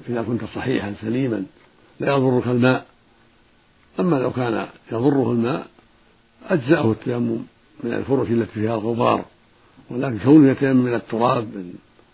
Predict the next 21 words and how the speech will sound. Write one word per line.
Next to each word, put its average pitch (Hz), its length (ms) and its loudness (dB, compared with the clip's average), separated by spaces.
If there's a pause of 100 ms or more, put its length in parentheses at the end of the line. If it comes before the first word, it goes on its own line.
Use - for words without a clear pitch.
(280)
رحمة 113 280 -4
المسجد 123 440 -4 (880)
أو 107 240 -4
غيرها 127 520 -2 (220)
من 101 360 -6 (320)
المواضع 117 440 -2
التي 117 100 -8
فيها 110 140 -2
التراب 120 400 -2
الطاهر 156 440 0
يكون 151 300 -2
أولى 139 320 2
من 98 200 -8 (460)
غبار 113 460 -4 (760)
الفراش، 110 340 -2 (1120)
لقوله 135 420 4
صلى 120 120 -4
الله 113 160 0
عليه 131 100 -2
وسلم: 135 340 2
"وجعلت 139 380 -2